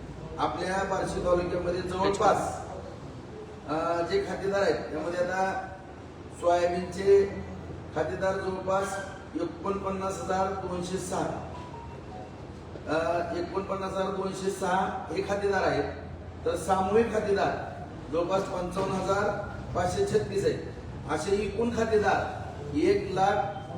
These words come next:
चार हजार सातशे पंचावन्न खातेदार आहेत आणि या योजनेकरता जे-, ज्यांनी ही प्रणाली राबवली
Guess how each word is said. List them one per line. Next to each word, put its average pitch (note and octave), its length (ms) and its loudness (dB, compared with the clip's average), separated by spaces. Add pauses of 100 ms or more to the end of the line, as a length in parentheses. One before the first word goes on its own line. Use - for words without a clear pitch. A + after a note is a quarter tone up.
चार F#3+ 240 2
हजार F#3+ 300 2
सातशे G3 400 0
पंचावन्न G3 540 -2
खातेदार F#3+ 400 0
आहेत C3+ 160 -2 (440)
आणि G3 560 -2
या G3 200 0
योजनेकरता F#3+ 1000 2 (440)
जे-, F3+ 200 -2
ज्यांनी G3+ 360 2
ही G#3+ 160 0
प्रणाली G#3 680 -2
राबवली G3 480 2